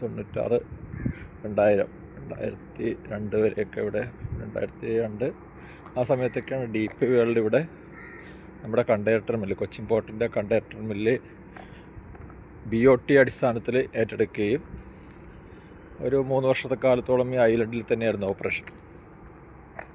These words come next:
അപ്പോൾ ആ സമയത്തൊക്കെ ഇവിടെ നിറയെ ജനമാണ്, എപ്പോഴും പതിനായിരക്കണക്കിന് ആളുകൾ വരികയും പോവുകയും ചെയ്യുന്നു. കണ്ടെയ്നറുകൾ തുരു-,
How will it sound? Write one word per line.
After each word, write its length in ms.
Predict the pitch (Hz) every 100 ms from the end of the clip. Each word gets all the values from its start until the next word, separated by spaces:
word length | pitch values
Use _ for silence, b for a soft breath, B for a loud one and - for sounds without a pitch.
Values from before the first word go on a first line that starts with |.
| B B B -
അപ്പോൾ 180 | - 123
ആ 20 | 123
സമയത്തൊക്കെ 440 | 131 131 139 139 143
ഇവിടെ 200 | 127 139 147 - 120
നിറയെ 400 | 113 120 131 135 120
ജനമാണ്, 400 | 120 117 113 -
എപ്പോഴും 340 | - - 113 113 - - B B B B -
പതിനായിരക്കണക്കിന് 800 | 113 107 113 120 117 - 117 117 113
ആളുകൾ 240 | 107 113 110
വരികയും 300 | 110 104 110 107
പോവുകയും 260 | 110 110 104 113
ചെയ്യുന്നു. 260 | 104 101 104
കണ്ടെയ്നറുകൾ 540 | 104 104 107 107 110 113 113
തുരു-, 320 | 104 110